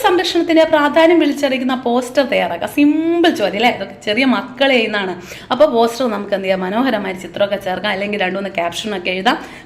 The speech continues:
പ്ലക്കാർഡ് അല്ലേ, പോസ്റ്റർ ആണ് ചോദിച്ചത്. അപ്പൊ കൃത്യമായി നമുക്ക് എഴുതാനായിട്ട് സാധിക്കും. അപ്പൊ പതി-,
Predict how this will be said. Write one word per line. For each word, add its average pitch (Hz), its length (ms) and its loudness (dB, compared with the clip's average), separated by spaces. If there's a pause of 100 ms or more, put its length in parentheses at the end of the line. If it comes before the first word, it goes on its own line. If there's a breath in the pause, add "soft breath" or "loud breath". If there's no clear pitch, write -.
(100)
പ്ലക്കാർഡ് 320 500 4
അല്ലേ, 180 200 2 (100)
പോസ്റ്റർ 247 360 0
ആണ് 185 180 -4
ചോദിച്ചത്. 170 340 -4 (320 loud breath)
അപ്പൊ 339 140 2
കൃത്യമായി 247 400 0
നമുക്ക് 202 200 -6
എഴുതാനായിട്ട് 175 360 -4
സാധിക്കും. 185 240 -2
അപ്പൊ 294 260 0
പതി-, 330 560 6